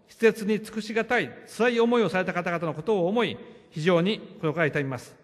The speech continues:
この点についての思いは歴代総理と変わりはありません。また、私としてはこの問題を政治問題、外交問題化させるべきではないと考えています。いわゆる河野談話は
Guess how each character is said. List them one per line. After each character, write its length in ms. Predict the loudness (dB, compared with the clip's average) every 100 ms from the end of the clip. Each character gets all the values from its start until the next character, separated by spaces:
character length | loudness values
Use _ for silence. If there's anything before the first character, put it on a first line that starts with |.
| _ _ _ _
こ 100 | -2
の 60 | 2
点 160 | 2
に 100 | 0
つ 100 | 0
い 80 | -2
て 80 | 0
の 80 | 0
思 180 | 2 2
い 80 |
は 160 | 2 -2 -8 -20 -16 -2
歴 200 | 0 2
代 180 | 2
総 180 | 2 -2
理 80 | -2
と 300 | -2 -4 -6
変 100 | -4
わ 60 | -4
り 100 | -2
は 200 | -4 -6 -10 -20 -8
あ 80 | -6
り 60 |
ま 80 | -6
せ 120 | -6
ん。 80 | -10 -12 -20 _ _ _ _ _ _ _ _ _ _ -6
ま 120 | 0
た、 120 | 0
私 220 | 0 -2
と 80 | -2
し 60 | 0
て 100 | 2
は 100 | 2
こ 100 | 0
の 80 |
問 220 | 0 -2 0
題 200 | 2 2
を 160 | 0 -4 -16
政 240 | -4 0 2
治 60 |
問 180 | 2 2
題、 160 | 0 -2 -8 -20 -20 _ _
外 160 | -2 -2
交 200 | 0 0
問 220 | 0 -2
題 160 | -2 -2
化 120 | -4
さ 120 | -6
せ 100 | -6
る 80 | -4
べ 120 | -4
き 60 | -2
で 80 | -2
は 60 |
な 120 | 2 0
い 80 |
と 60 | 0 -12 -20 -20 -6
考 200 | -2 -2
え 60 |
て 80 | -2
い 40 | -6
ま 100 | -10
す。 140 | -16 -20 _ _ _ _ _ _
い 140 | -6 -2
わ 180 | 4
ゆ 60 | 4
る 320 | 2 -2 -10 -20 -20 _
河 160 | 0 2
野 100 | 2
談 200 | 2 2
話 100 | 2
は 180 | 0